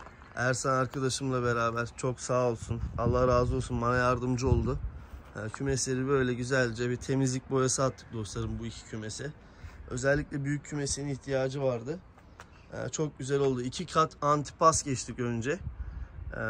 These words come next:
ondan sonra da iki kat böyle güzel boyadık dostlarım. Ee, bir ay yıldızımız eksik. O da yakın zamanda gelecek dostlarım. Güzel bir ay yıldız yapacağız. Ee, çok güzel olacak.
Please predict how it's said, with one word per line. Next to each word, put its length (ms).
ondan 360
sonra 260
da 20
iki 200
kat 200
böyle 280
güzel 380
boyadık 400
dostlarım. 440
Ee, 300
bir 140
ay 200
yıldızımız 600
eksik. 340
O 160
da 80
yakın 300
zamanda 440
gelecek 440
dostlarım. 420
Güzel 320
bir 40
ay 220
yıldız 320
yapacağız. 540
Ee, 180
çok 280
güzel 300
olacak. 440